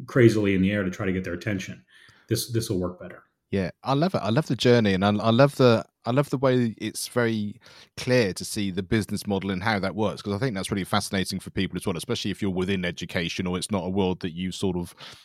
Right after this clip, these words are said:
Speaker 2: imagine. Because, like you say, it suddenly becomes relevant in the, in the modern age and what children and p-, young people have sort of grown up with, and it becomes a self-fulfilling prophecy, because the more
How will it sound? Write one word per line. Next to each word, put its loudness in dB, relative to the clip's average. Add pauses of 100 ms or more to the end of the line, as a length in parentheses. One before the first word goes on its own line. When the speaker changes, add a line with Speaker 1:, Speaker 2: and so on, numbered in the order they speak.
(120)
Speaker 2:
imagine. 2
Because, -2
like 2
you -6
say, 2
it -4
suddenly 0
becomes 0
relevant 2
in -4
the, -4
in -2
the 0
modern 2
age -8
and -4
what -4
children 0
and -6
p-, -12
young -2
people -6
have -8
sort -6
of -20
grown 0
up 0
with, -12 (560)
and 4 (720)
it 4
becomes 4
a 2
self-fulfilling 2
prophecy, 0
because 0
the 0
more 0